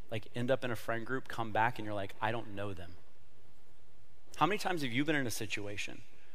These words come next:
where you're just sitting there, you're going, "How did I get here?"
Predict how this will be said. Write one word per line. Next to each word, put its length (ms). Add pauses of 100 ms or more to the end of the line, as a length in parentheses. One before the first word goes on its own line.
(120)
where 100
you're 140
just 200
sitting 260
there, 100
you're 100
going, 180
"How 220
did 160
I 120
get 380
here?" 440